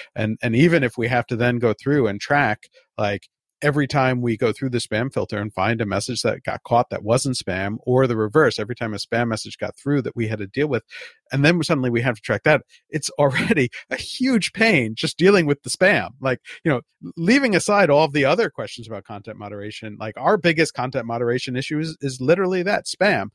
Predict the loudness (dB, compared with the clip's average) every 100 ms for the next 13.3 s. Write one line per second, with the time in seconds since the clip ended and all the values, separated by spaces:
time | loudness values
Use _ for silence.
0 | -16 -14 -6 0 2 2 _ 0 2 4
1 | 2 2 0 0 -4 -4 0 2 0 0
2 | -4 -2 -2 -2 -8 -8 -8 -4 -6 -6
3 | -6 -4 -4 -8 -10 -10 -8 -4 -2 -2
4 | -4 -2 0 0 0 2 0 0 -10 -20
5 | -20 -20 -2 2 4 4 0 -4 -2 0
6 | 2 2 4 4 4 4 2 -2 -4 -4
7 | -4 -2 -2 -2 -2 -4 -8 -8 -6 -6
8 | -2 -2 -2 -6 -4 0 0 0 0 0
9 | -4 -6 -2 0 0 -2 2 2 2 0
10 | -4 -4 -8 -8 -6 -2 0 0 0 0
11 | 0 -2 -6 0 2 2 -2 0 0 2
12 | 0 0 0 -2 -4 -2 -4 -6 -8 -8
13 | -6 -4